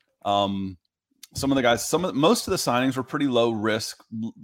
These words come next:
as far as cap management goes. Now, I would have liked to have seen you swing for the fences a little bit more on the offensive line instead of going cheap and injured and discount, you know, but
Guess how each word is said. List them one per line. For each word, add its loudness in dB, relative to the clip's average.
as -8
far 4
as -4
cap 0
management -4
goes. -8
Now, -4
I -4
would -2
have -4
liked 2
to -4
have -6
seen -4
you -2
swing -4
for -8
the -6
fences -6
a -12
little -8
bit -8
more -2
on 0
the -8
offensive -8
line -2
instead -2
of -6
going 2
cheap -2
and -6
injured -2
and -8
discount, -4
you -6
know, -2
but 2